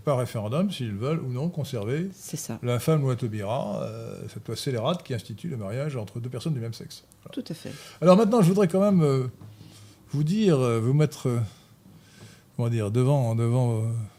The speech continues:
Speaker 1: votre conscience, chère Agnès Sirigali, euh, car, euh, vous avez dénoncé à juste titre, euh, euh, l'avortement à quatorze semaines.
Speaker 2: Mm.
Speaker 1: Euh,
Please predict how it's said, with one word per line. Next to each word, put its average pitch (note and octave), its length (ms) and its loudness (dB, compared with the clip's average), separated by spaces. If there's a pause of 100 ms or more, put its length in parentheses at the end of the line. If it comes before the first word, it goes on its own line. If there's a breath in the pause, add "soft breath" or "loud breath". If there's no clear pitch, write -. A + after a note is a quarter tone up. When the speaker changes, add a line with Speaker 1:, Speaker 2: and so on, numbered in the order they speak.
(120)
Speaker 1:
votre A2+ 180 -8
conscience, C3 640 2
chère A2+ 240 -4
Agnès A#2 220 -2
Sirigali, A#2+ 560 -2
euh, G#2+ 180 -6 (880 loud breath)
car, D3 520 6 (600)
euh, A#2+ 240 -4
vous C#3 220 4
avez D3 200 6
dénoncé C#3 480 2
à A#2+ 60 2
juste A#2 360 -2
titre, G3+ 440 -4
euh, A2+ 180 0 (1400)
euh, - 40 -14 (840)
l'avortement C3+ 560 0
à C#3 60 2
quatorze - 280 -4
semaines. G2+ 540 -6
Speaker 2:
Mm. D#3 140 0 (1080 soft breath)
Speaker 1:
Euh, - 40 -12